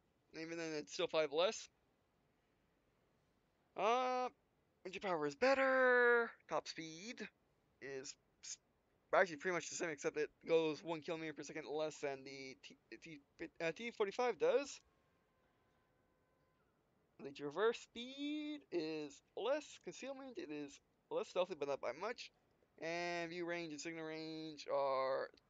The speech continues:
The f-, view range is less by ten, and the view, and the signal range is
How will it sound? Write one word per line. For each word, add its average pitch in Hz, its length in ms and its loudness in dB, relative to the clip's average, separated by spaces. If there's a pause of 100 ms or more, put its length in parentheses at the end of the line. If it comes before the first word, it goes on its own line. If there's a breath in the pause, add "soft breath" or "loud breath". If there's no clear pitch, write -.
(100)
The 220 60 -8
f-, - 120 -12 (140)
view 302 180 4
range 294 200 -2
is 226 160 -8
less 214 280 2
by 165 200 4
ten, 240 480 -2
and 185 140 -6
the 175 60 -6
view, 202 280 -10 (140)
and 175 140 -6
the 151 220 0
signal 226 260 -8
range 196 420 -8
is 156 300 -6